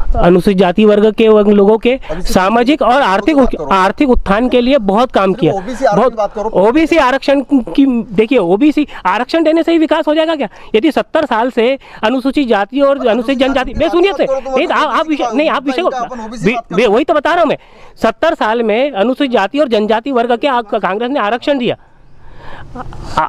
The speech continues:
Speaker 1: उन, कांग्रेस ने आरक्षण दिया, उस वर्ग का कितना विकास क-, किया कांग्रेस ने?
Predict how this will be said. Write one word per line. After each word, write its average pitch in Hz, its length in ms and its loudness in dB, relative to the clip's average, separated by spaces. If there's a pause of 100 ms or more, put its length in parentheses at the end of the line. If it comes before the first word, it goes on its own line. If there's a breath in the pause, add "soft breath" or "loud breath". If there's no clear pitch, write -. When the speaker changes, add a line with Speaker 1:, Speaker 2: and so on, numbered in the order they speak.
(140)
Speaker 1:
उन, 226 120 4
कांग्रेस 226 640 0
ने 339 60 2
आरक्षण 302 320 0
दिया, 247 220 2
उस 294 160 2
वर्ग 294 240 2
का 339 100 0
कितना 339 260 0
विकास 359 280 0
क-, - 100 -8
किया 359 220 2
कांग्रेस 339 340 0
ने? 349 100 0